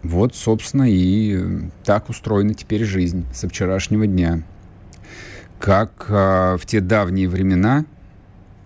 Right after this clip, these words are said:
которые нам еще неделю назад казались былинными, давно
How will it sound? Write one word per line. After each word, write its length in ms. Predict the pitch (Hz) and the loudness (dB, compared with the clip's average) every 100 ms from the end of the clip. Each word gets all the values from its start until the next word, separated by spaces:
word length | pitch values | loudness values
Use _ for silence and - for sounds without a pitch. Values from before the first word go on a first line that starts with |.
| - - - | -20 -20 -10
которые 440 | - 90 104 101 98 | -4 -2 0 2 2
нам 360 | 98 95 87 - - - - - | 2 2 0 -4 -20 -20 -14 -4
еще 360 | 92 90 98 | -2 0 2
неделю 360 | 92 87 95 87 | 2 4 4 4
назад 440 | 87 85 107 123 | 2 2 0 0
казались 600 | 87 80 90 98 95 - - - - - - - - - - - - - - - - - - | -2 0 0 0 -2 -8 -16 -20 -20 -20 -20 -20 -20 -20 -20 -20 -20 -20 -20 -20 -20 -16 -4
былинными, 960 | 92 90 113 113 104 92 85 80 80 78 - - - - - - - - - - - - - - - - - - - - | 0 4 4 4 2 2 0 0 -2 -4 -10 -20 -20 -20 -20 -20 -20 -20 -20 -20 -20 -20 -20 -20 -20 -20 -20 -20 -20 -16
давно 640 | - 98 95 87 101 113 | -10 -4 -2 0 0 0